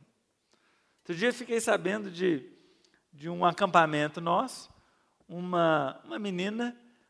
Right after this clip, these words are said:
contando vantagem, uma adolescentezinha lá, contando vantagens sobre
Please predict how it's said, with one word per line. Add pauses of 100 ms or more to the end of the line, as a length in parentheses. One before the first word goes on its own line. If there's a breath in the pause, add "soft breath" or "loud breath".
(440 soft breath)
contando
vantagem,
uma
adolescentezinha
lá,
contando
vantagens
sobre